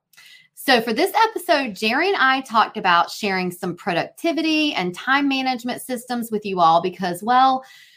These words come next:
sharing is caring. So let me paint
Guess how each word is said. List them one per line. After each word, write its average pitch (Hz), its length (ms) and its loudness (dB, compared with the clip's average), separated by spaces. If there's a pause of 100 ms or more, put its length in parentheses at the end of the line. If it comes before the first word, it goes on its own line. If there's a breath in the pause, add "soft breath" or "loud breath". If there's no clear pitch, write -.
(240 loud breath)
sharing 349 640 2
is 247 300 -6
caring. 185 800 -4 (320 soft breath)
So 285 680 0
let 277 320 2
me 440 240 0
paint 269 320 -2